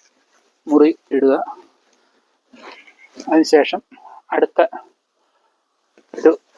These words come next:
മുറി ഇങ്ങനെ മുറിച്ച് രണ്ടായിട്ട് മാറ്റുക.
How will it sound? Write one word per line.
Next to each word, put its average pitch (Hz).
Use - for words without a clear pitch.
മുറി 285
ഇങ്ങനെ 330
മുറിച്ച് 160
രണ്ടായിട്ട് 160
മാറ്റുക. 131